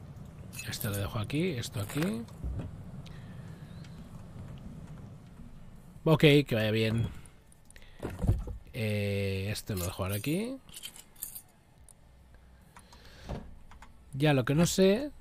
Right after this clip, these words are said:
si me renta ahora. Espera, construcción, ¿dónde era? Aquí, ¿no? Pim, pim.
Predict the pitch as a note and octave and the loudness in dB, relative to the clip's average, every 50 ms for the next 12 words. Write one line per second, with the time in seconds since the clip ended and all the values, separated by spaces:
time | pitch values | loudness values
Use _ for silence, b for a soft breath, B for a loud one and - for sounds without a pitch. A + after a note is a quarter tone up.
0 | - - - - - - - - - - - C3+ A#2+ A#2+ A#2 A2+ A2+ B2+ C#3 D3 | -6 -6 -6 -8 -10 -16 -12 -8 -2 2 4 6 6 6 6 4 4 4 6 4
1 | D3+ C#3+ D3+ C#3+ D3 D3+ D3 D3+ E3+ G#3 G3 D#3 - - A#2 G2+ F#2 - G2+ F#2+ | 4 6 6 6 8 8 6 6 4 2 0 -2 -2 -2 0 0 0 0 -2 -4
2 | - - - G2+ - - - A#2+ B2+ C3 A#2+ G#2+ F#2+ G2 G2+ G2 G2 F#2+ F#2+ F#2 | -4 -4 -4 -4 -2 0 0 0 0 0 0 0 -2 -2 -2 -2 -2 -2 -4 -4
3 | F2+ F2 E2+ - F2 E2+ E2+ - - - - F2 F#2 F#2 A2 G3+ C4 B3 - F3+ | -4 -6 -6 -6 -4 -2 -2 -2 -2 -2 -4 -6 -4 -4 -4 -4 -4 -4 -4 -4
4 | F3+ - - - - - - - - - - - - - - - - - - - | -4 -6 -8 -12 -14 -18 -20 -20 -20 -20 -20 -20 -20 -20 -20 -20 -20 -20 -14 -10
5 | - A#2+ G#2 F#2+ - | -6 -6 -6 -4 -4